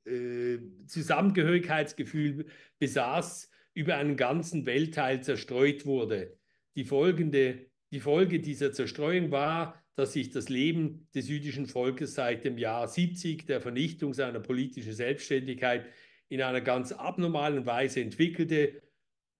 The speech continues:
und jenen Komplex von Fragen schuf, den man die Judenfrage nennt. Und die Antwort eben auf die, der Verlust dieses Zusammengehörigkeitsgefühl ist eigentlich genau das, wie, was Felix Welsch dann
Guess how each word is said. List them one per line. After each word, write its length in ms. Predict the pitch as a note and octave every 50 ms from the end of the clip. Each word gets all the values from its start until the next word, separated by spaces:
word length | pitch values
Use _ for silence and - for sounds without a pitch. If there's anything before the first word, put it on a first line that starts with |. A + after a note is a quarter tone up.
| _ - - - - - - _ - G#3 G3+ - _ _ -
und 180 | D#3+ F3+ E3
jenen 340 | D#3 D3 E3+ G3 G3+ F#3 -
Komplex 480 | D#3+ D#3+ C#3+ - C3+ C3+ E3 E3 - -
von 220 | - D3 C3 -
Fragen 340 | - C3 - C3 C#3+ D3 D3
schuf, 320 | - - C#3+ D3 D3 -
den 160 | - D3 C3 B2
man 160 | A#2+ A2+ G#2
die 120 | A2+ A2+
Judenfrage 640 | A2+ B2 B2+ C3+ C#3 C3 C3+ B2 A2 G#2 G#2 G2+ G#2
nennt. 520 | G2+ G#2+ G#2+ A#2+ C3+ B2 G#2+ G2 G2 - _ -
Und 140 | C3 B2+
die 100 | C#3+ C3
Antwort 480 | A#2 D#3 G3+ G#3 - F#3+ F3 D#3+ - C#3+
eben 260 | C#3 D#3+ F3 F3 D#3+
auf 420 | D#3 C3+ C#3 C#3+ D3 C#3+ - - _
die, 260 | - D#3 D3+ D3 C#3+ -
der 160 | C#3+ C#3 B2
Verlust 480 | - C#3 C3+ C#3+ E3+ A#3 B3+ - -
dieses 400 | - F#3 D#3+ D3+ D#3+ C3+ - -
Zusammengehörigkeitsgefühl 1900 | - D#3+ C#3+ A#2 B2+ B2+ E3 G3+ G3 E3+ D3+ D#3 C3 C#3+ D#3+ E3+ E3+ E3 E3 - C#3+ C#3 C#3+ D3 C#3+ - - - - - - D#3 E3+ F#3 G#3 G#3 G3+ G3+ - - - _ _ _ _
ist 380 | - D#3+ F#3 G3 F#3+ F3 - -
eigentlich 480 | D#3 E3 E3+ E3+ D#3+ E3 E3 E3 -
genau 320 | - D#3+ D3+ D3 D3 D3 C#3+
das, 440 | C3+ C#3+ C#3+ F#3+ G3+ G3 - - E3
wie, 280 | E3+ E3+ D#3+ E3 E3
was 360 | C#3+ D3+ D3+ G#3 - - - _ _ _ _ _ _ _ _ _ _ -
Felix 420 | - F3+ F3+ F3 E3+ - - D3
Welsch 480 | C#3+ E3+ A#3+ C#4+ B3 G3 - - - -
dann 500 | E3+ D#3 D3+ D3 D3 C#3+ C3 - -